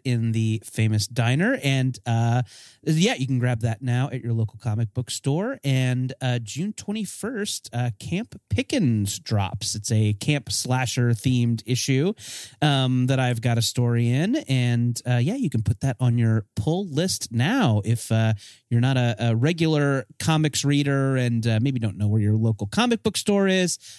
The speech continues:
uh, feel free to get at me on Twitter. I will be your tech support for this, at Jordan underscore Morris. Jordan David Morris on Instagram.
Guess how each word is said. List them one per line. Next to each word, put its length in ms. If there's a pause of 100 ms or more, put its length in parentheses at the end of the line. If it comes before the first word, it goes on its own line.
(140)
uh, 200
feel 300
free 280
to 100
get 200
at 180
me 160
on 160
Twitter. 360
I 160
will 140
be 140
your 140
tech 280
support 380
for 140
this, 380
at 200
Jordan 360
underscore 520
Morris. 500
Jordan 380
David 420
Morris 400
on 140
Instagram. 720